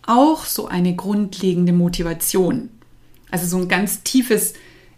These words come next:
inneres Bedürfnis, so eine Sehnsucht, die sie bei allem, was sie, was sie tun, leitet. Und es gilt natürlich auch für die Entscheidungen, die sie treffen, für ihre Kaufentscheidungen.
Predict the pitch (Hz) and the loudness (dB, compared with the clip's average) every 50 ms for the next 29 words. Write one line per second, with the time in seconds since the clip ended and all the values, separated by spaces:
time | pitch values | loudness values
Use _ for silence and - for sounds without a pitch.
0 | _ _ _ - 254 254 262 269 254 226 226 220 - - - 190 175 180 226 254 | _ _ _ 2 4 4 6 6 4 2 0 -2 -4 -4 -4 -4 0 2 2 2
1 | 269 269 254 233 - - 220 208 208 208 196 175 180 208 226 262 277 277 220 208 | 4 4 2 2 2 2 0 0 0 0 0 2 2 4 8 8 8 8 8 6
2 | 190 190 185 - 196 196 190 190 175 202 202 - - 196 233 247 254 226 226 226 | 2 0 0 -2 -2 0 0 0 0 0 0 0 0 4 4 4 4 4 2 -2
3 | - - 214 208 208 208 196 - - - - - - - - 208 190 - - 208 | -2 -4 -4 -4 -4 -6 -10 -12 -20 -20 -20 -20 -14 -8 -6 -4 -2 -2 -2 -4
4 | 180 - - - 254 254 254 240 220 202 202 247 277 - - - - - - - | -4 -4 0 4 6 6 8 8 6 4 2 0 -2 -4 -6 -8 -8 -10 -14 -14
5 | - - - - - - - - - - - - - - - 220 233 226 - - | -16 -18 -20 -20 -20 -20 -20 -20 -20 -20 -20 -20 -8 -2 0 0 0 0 -4 -4
6 | - - 339 311 262 226 240 - 233 208 208 - - - 214 214 - - 196 175 | -4 -4 0 0 0 0 0 -2 -4 -4 -4 -4 -6 -6 -6 -6 -6 -6 -4 -4
7 | 190 - 170 175 - 214 220 247 254 226 190 165 160 160 170 175 175 - 185 175 | -4 -4 -4 -4 -2 0 0 0 0 0 0 -2 -4 -4 -4 -6 -6 -6 -6 -6
8 | 180 185 175 - - - 175 185 185 - - - - - _ - - - 208 233 | -4 -6 -6 -6 -6 -6 -6 -6 -6 -8 -12 -20 -20 -20 _ -8 -2 2 4 4
9 | 269 269 - - - - 185 180 175 - - - 175 175 170 165 165 160 156 180 | 4 2 -2 -8 -6 -2 0 0 0 0 -2 -2 -2 -2 0 -2 -2 -4 -4 -4
10 | 180 175 175 - | -6 -10 -12 -14